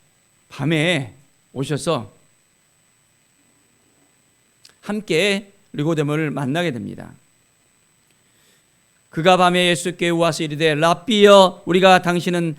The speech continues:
하나님께로부터 오신 선생인 줄 아나이다. 하나님이 함께 하시지 아니하시면 당신이 행하시는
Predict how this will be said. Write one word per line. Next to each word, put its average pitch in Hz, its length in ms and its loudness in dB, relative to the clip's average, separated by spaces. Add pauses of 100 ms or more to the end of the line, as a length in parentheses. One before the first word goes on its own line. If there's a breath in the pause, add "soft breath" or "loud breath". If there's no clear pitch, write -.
(100)
하나님께로부터 196 880 0
오신 156 340 -4
선생인 196 440 -4
줄 175 160 -2
아나이다. 127 600 -8 (440 soft breath)
하나님이 175 480 2
함께 185 380 -2
하시지 170 360 0
아니하시면 165 500 -4
당신이 156 520 -6
행하시는 156 540 -6